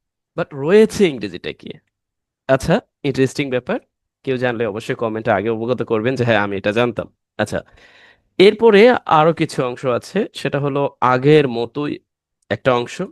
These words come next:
আরেকটি অংশ হচ্ছে আমাদের সমাজে। এই দুইটি কিন্তু, আহ, অ্যাডভার্ব। একটা হচ্ছে আগের মতোই, এটা অ্যাডভার্ব, আমাদের সমাজে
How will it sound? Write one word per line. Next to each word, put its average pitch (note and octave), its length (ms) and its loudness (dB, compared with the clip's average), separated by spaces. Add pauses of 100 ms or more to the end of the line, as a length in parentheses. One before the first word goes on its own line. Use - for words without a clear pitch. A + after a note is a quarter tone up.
(1000)
আরেকটি E3+ 340 2
অংশ F3+ 180 -2
হচ্ছে F3 460 2 (360)
আমাদের A2+ 340 2
সমাজে। C2+ 420 -12 (1080)
এই A3+ 200 6
দুইটি F3+ 320 2
কিন্তু, F3+ 480 2 (460)
আহ, G#2 320 -4
অ্যাডভার্ব। B2 600 0
একটা A#2 240 -6
হচ্ছে C3+ 200 0
আগের B2+ 360 2
মতোই, C3+ 520 -6
এটা A#2 180 -4
অ্যাডভার্ব, B2 500 2 (560)
আমাদের C#3+ 380 -2
সমাজে D#3 460 -4